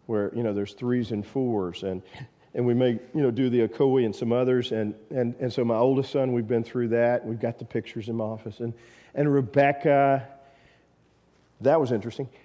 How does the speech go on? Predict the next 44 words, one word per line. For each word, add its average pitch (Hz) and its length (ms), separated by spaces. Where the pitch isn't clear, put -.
And, 180 420
and, 190 300
and 185 260
then 180 340
Jordan. 165 560
Um, 180 500
and, 185 300
and, 175 400
and 170 400
Jordan 180 680
is 156 340
a 156 160
thrill 160 260
seeker. 127 400
And, 165 260
and 165 180
this 175 160
last 208 300
trip, 175 200
we 147 160
had 170 100
a 165 40
great 156 460
time, 165 180
and 151 80
we 151 100
had 160 120
a 151 40
guide, 165 580
and 143 140
one 170 120
of 175 60
the 170 60
things 165 160
that 156 80
he 147 80
said 180 220
is, 151 120
"You're 165 60
gonna 160 100
have 160 120
to 160 80
paddle 165 440
together, 156 480